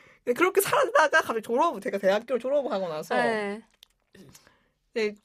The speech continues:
Speaker 1: 아무 친구들은 뭐 일주일에 한 번씩 만나지만
Speaker 2: 음.
Speaker 1: 학교 다닐 때처럼 만나지 않잖아요.
Speaker 2: 그렇죠. 자주 못 보죠.
Speaker 1: 네, 또 친구들 뭐 일하는 친구도 있고 뭐 공부하는 친구들도 있고 바쁘고 하니까.
Speaker 2: 네.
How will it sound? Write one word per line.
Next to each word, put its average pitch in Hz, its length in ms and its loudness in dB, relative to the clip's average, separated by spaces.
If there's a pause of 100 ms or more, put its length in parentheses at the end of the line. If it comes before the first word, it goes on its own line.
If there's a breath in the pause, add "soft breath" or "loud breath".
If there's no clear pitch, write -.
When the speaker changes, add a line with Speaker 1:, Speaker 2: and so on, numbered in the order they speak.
(480)
Speaker 1:
아무 294 200 -2
친구들은 254 520 0
뭐 190 120 0
일주일에 285 260 -2
한 277 100 -4
번씩 285 200 -4
만나지만 165 680 -4
Speaker 2:
음. 226 80 -10
Speaker 1:
학교 - 180 -6
다닐 262 200 0
때처럼 190 340 -4
만나지 196 480 -4
않잖아요. 202 640 -10
Speaker 2:
그렇죠. 233 400 -10
자주 226 240 -6
못 196 180 -6
보죠. 247 180 -4
Speaker 1:
네, 190 260 0
또 180 80 -10
친구들 196 440 -8
뭐 165 220 -6
일하는 196 460 -4
친구도 196 320 -6
있고 196 240 -8
뭐 175 120 -10
공부하는 202 360 -2
친구들도 196 400 -10
있고 180 180 -14
바쁘고 196 420 -6
하니까. 196 600 -8
Speaker 2:
네. 202 260 -8